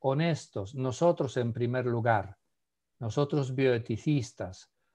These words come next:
o la sociedad en general, pero me refiero ahora, según su pregunta, a los bioeticistas, y no ceder para quedar bien,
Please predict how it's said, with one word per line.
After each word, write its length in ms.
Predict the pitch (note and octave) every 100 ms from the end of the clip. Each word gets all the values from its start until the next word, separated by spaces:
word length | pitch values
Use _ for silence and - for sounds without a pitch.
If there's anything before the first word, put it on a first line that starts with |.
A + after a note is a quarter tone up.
| _ _ _
o 140 | C3+
la 120 | B2
sociedad 540 | A#2 B2+ A2 A2+ B2 D3+
en 160 | E3
general, 480 | D#3 E3 D3 C#3 A#2
pero 140 | A2+ G#2+
me 120 | A2+
refiero 320 | A2+ C3+ C3
ahora, 360 | C3 C3+ C#3 C3+ _ _
según 260 | - A2 A#2
su 140 | C#3
pregunta, 440 | C#3 C3+ C#3 C#3+ C#3
a 140 | B2
los 200 | A#2+ A2+
bioeticistas, 800 | A#2+ A#2 A2+ A2+ A2+ - G2+ - - - _ -
y 140 | D#3
no 420 | D#3 F#3+ G#3 G3 -
ceder 600 | D#3+ D3+ E3+ F#3+ F#3 F#3
para 260 | D#3 C#3+
quedar 480 | C#3 C3+ D#3 E3+ D#3
bien, 720 | D3 D#3+ D#3 D3+ C3 G#2+ G2